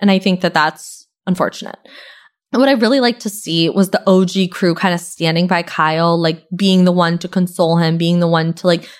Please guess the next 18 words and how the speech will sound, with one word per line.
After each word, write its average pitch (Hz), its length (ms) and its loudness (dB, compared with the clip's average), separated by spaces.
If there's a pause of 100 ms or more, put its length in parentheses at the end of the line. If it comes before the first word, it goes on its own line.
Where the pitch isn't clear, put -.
(160)
comfort - 440 -2
him. 170 260 -2
And 170 80 0
I'm 175 100 2
not 170 220 0
saying 208 200 0
Kyle 175 260 0
is, 175 100 -4
like, 175 120 -6
a 180 40 -4
perfect 180 380 -8
person, 180 380 2
literally 170 260 2
by 180 160 0
any 165 240 0
means. 156 280 -2
He 202 120 4
literally 175 540 2